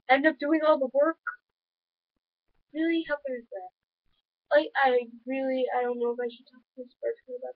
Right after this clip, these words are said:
the group. I honestly don't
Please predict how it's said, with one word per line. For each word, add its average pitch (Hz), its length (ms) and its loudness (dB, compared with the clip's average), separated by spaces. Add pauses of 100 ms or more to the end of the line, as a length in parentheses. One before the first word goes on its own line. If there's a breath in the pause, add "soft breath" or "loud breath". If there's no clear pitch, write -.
the - 120 -20
group. - 280 -10 (3750)
I 226 120 -2
honestly 453 320 -2
don't 427 240 -6